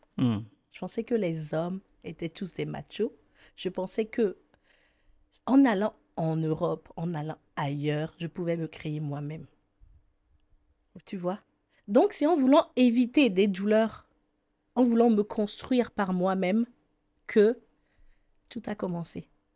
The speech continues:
Speaker 2: Donc, quelque part, c'est ce que j'ai mis dans le livre. Se connaître commence par une douleur. Tant que tu ne souffres pas assez là,
Speaker 1: Oui.
Speaker 2: tu vas rester dans ta situation.
Speaker 1: Hmm.
Speaker 2: Si tu souffres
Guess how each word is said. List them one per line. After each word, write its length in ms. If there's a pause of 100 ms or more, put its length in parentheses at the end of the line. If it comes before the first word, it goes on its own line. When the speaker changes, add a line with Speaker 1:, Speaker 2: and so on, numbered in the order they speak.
(120)
Speaker 2:
Donc, 280
quelque 320
part, 480 (180)
c'est 220
ce 80
que 140
j'ai 140
mis 140
dans 160
le 100
livre. 420 (840)
Se 160
connaître 440 (120)
commence 460
par 200
une 200
douleur. 500 (400)
Tant 160
que 180
tu 180
ne 100
souffres 460
pas 140
assez 260
là, 160 (100)
Speaker 1:
Oui. 300
Speaker 2:
tu 120
vas 100
rester 260
dans 100
ta 140
situation. 520 (520)
Speaker 1:
Hmm. 600 (680)
Speaker 2:
Si 220
tu 160
souffres 640